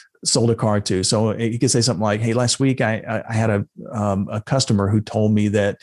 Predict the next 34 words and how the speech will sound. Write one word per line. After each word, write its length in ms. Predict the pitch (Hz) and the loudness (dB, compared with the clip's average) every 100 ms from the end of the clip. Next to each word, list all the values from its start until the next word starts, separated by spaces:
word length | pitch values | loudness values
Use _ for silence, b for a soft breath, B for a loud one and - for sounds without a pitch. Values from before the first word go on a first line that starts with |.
| B B | B B
she 560 | - - - 123 120 113 | -8 -4 0 2 4 2
and 160 | 107 95 | 0 -4
a 40 | |
coworker 600 | - 147 127 98 98 92 - | 0 0 2 0 0 -4 -4
carpooled 640 | - 117 110 107 98 85 | -2 -2 0 0 0 -2
to, 200 | - - | -6 -8
to 120 | - 85 | -4 -2
work. 520 | 98 123 98 87 B B B B | 0 2 2 -2 B B B B
And 160 | 117 107 | -4 0
she 80 | 123 | 2
said 380 | - 113 107 | 4 2 2
that 300 | 104 101 98 - | 0 0 -2 -8
she 300 | - - 127 | -8 -2 0
was 380 | 123 110 107 117 - - | 4 4 2 0 -6 -14
looking 540 | 135 120 135 151 127 113 | -4 2 2 2 0 0
for 240 | - 110 | -2 -4
a 80 | 107 | -4
car 480 | - 117 113 107 104 | -4 -2 0 0 0
that 280 | 107 101 104 | 2 0 -2
was 220 | 98 107 | -4 -2
more 220 | 101 95 | 0 0
dependable." 880 | 104 - - 110 104 95 73 64 - B B B - | -4 -8 -4 0 2 2 -2 -6 -8 B B B -4
Now, 140 | 107 | 0
although 260 | 131 135 143 | 0 2 2
she 180 | 135 170 | 2 2
didn't 380 | 226 220 131 - | 2 0 -2 -4
come 320 | - 147 107 | 0 2 2
right 160 | 107 | 2
out 140 | 101 64 | 0 -2
and 100 | 80 | -2
say 360 | - 165 131 | -2 2 2
it, 160 | 82 - | 0 -2
I 120 | 123 117 | -4 -4
think 360 | - 113 - | 0 0 0